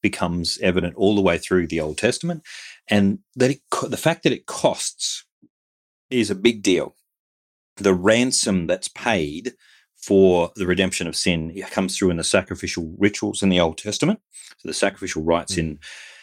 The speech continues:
Speaker 1: in, especially in Leviticus and Exodus, and all of these sort of sacrifices lead up to the cost of sin,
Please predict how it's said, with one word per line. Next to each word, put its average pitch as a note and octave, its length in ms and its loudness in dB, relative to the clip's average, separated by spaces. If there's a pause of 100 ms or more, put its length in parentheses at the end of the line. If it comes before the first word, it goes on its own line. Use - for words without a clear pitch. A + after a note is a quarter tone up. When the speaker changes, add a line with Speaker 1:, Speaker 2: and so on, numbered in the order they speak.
(220)
Speaker 1:
in, E2+ 380 -6
especially F#2 480 -2
in E2 80 0
Leviticus F2+ 460 -2
and E2 80 -4
Exodus, - 580 -2 (960)
and A2+ 160 4
all D3 220 6
of B2 100 0
these G2 540 2 (280)
sort G#2 200 0
of F#2+ 80 -2
sacrifices F#2+ 580 -2
lead G2+ 240 2
up F#2+ 140 0
to G2+ 120 -6
the - 100 -8
cost - 680 -4
of F2 220 -2
sin, - 460 -2